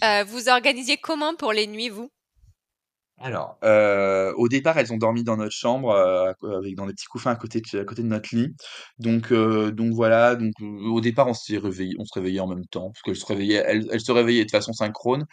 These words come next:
Speaker 2: euh, et on en prenait une chacun, et, euh, et voilà. Euh, donc on a, on a fait comme ça. Alors je sais qu'il y en a des gens qui font des roulements, qui dorment en début de nuit, tout en fin de nuit. Alors c'est vrai qu'on a, on, on a eu fait ça aussi quand on était trop fatigué. Euh, je, je, je faisais les biberons de début de nuit,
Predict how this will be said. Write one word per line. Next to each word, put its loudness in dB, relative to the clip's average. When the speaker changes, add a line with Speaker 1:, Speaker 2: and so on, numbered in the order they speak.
Speaker 2:
euh, 4
et 2
on -2
en 0
prenait -2
une -2
chacun, 2
et, 0
euh, 0
et -4
voilà. 4
Euh, 2
donc -10
on -4
a, -2
on 2
a 2
fait 2
comme 0
ça. 6
Alors 6
je -4
sais -4
qu'il -6
y 2
en 4
a 2
des 0
gens -2
qui -14
font -2
des 2
roulements, 2
qui -10
dorment 2
en -2
début -4
de -8
nuit, 2
tout -6
en -2
fin 0
de -2
nuit. -2
Alors 0
c'est -6
vrai 4
qu'on 0
a, 2
on, -6
on 0
a 2
eu -2
fait -4
ça 2
aussi -4
quand -6
on 0
était -2
trop -6
fatigué. 0
Euh, 6
je, -2
je, -10
je -6
faisais 2
les 4
biberons -2
de -2
début 0
de -8
nuit, -4